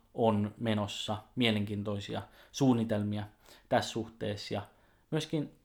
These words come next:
esimerkiksi Sukututkimusseuran verkkopalvelu Omat Juuret lähestyy kohdehenkilöitä tällaisesta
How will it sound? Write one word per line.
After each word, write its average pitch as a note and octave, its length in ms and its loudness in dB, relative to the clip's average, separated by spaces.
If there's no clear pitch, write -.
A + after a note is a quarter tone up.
esimerkiksi C#3 600 0
Sukututkimusseuran A2+ 1040 -4
verkkopalvelu G#2+ 800 -4
Omat A#2+ 420 0
Juuret - 640 0
lähestyy A2 720 2
kohdehenkilöitä G#2 920 0
tällaisesta B2+ 680 0